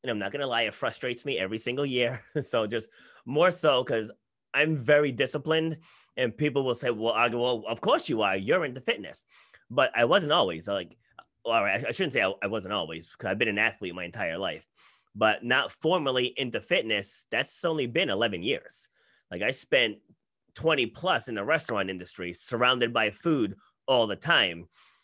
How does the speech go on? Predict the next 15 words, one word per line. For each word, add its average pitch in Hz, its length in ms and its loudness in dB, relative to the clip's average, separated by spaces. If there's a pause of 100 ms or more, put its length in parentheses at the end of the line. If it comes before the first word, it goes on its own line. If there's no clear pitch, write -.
(240)
and 104 420 0
never 123 300 2
really 123 560 -2 (260)
got, 131 340 4 (460)
n-, 123 320 -6
never 151 180 0
really 151 120 2
had 143 240 2
an - 180 -10
issue 156 320 -2
with 95 200 -4
weight. 98 320 0
So 101 120 -2
I 101 100 4
was 156 280 2